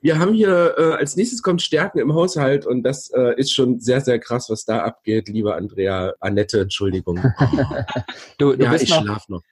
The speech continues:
Speaker 2: du, du bist noch voll bei Andrea von Projekt Heldencamper, ne?
Speaker 1: Ja, ich
Speaker 2: Ja.
Speaker 1: glaube auch. Ich steck da immer noch voll drin. Ähm,
Speaker 2: <laughs>
Speaker 1: ich übergebe das Wort an Mowgli. <laughs>
Speaker 2: Lieber Annette, hau raus. Was,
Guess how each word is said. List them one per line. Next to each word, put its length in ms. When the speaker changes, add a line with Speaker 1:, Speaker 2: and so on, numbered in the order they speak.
Speaker 2:
du, 180
du 120
bist 220
noch 120
voll 240
bei 220
Andrea 460
von 180
Projekt 340
Heldencamper, 600
ne? 60
Speaker 1:
Ja, 260
ich 120
Speaker 2:
Ja. 40
Speaker 1:
glaube 300
auch. 180
Ich 120
steck 200
da 120
immer 180
noch 100
voll 260
drin. 320
Ähm, 460
Speaker 2:
<laughs> 340
Speaker 1:
ich 240
übergebe 440
das 240
Wort 220
an 100
Mowgli. 480
<laughs> 1700
Speaker 2:
Lieber 240
Annette, 360
hau 180
raus. 480
Was, 320